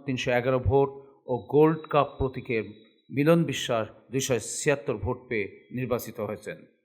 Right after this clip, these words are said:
সাংগঠনিক সম্পাদক পদে ফুটবল প্রতীকের ইমরান হোসেন নির্বাচিত হয়েছেন, তার প্রাপ্ত ভোট চারশো বিয়াল্লিশ। কোষাধ্যক্ষ পদে আম প্রতীকের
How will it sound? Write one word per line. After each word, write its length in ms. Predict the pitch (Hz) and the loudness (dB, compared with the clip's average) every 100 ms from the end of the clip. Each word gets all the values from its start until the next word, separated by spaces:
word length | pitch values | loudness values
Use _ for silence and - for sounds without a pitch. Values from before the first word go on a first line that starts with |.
| _ _ _ _ - | _ _ _ _ -8
সাংগঠনিক 500 | 131 113 101 98 101 | -4 -2 -2 -6 -4
সম্পাদক 440 | 131 123 143 135 - | -2 0 2 0 2
পদে 280 | 135 139 135 - - _ - | 2 2 0 -8 -20 _ 2
ফুটবল 300 | 160 139 143 | 2 4 2
প্রতীকের 500 | 135 131 131 104 110 107 - - | 2 -2 -2 -2 -2 -4 -14 -6
ইমরান 340 | 135 135 135 | 0 2 2
হোসেন 420 | 113 117 - 110 101 - - | 2 -4 -4 -4 -4 -12 -10
নির্বাচিত 500 | 123 135 143 147 147 | -4 2 2 0 -2
হয়েছেন, 380 | 147 139 135 139 | 0 0 -2 -4
তার 160 | 135 117 | -2 -2
প্রাপ্ত 340 | 123 113 - | -2 -4 -4
ভোট 240 | 104 107 107 - _ | -2 -2 -4 -20 _
চারশো 300 | 131 113 113 98 | -2 -2 -2 -2
বিয়াল্লিশ। 420 | 123 101 82 - - _ _ _ | -2 -2 -6 -16 -20 _ _ _
কোষাধ্যক্ষ 500 | 113 107 117 127 - 110 | -6 -4 -2 -4 -4 2
পদে 320 | 117 110 104 98 - - | 2 2 -4 -6 -14 -4
আম 220 | 120 131 | -2 0
প্রতীকের 540 | 131 131 127 95 110 | 0 -2 -4 -2 -2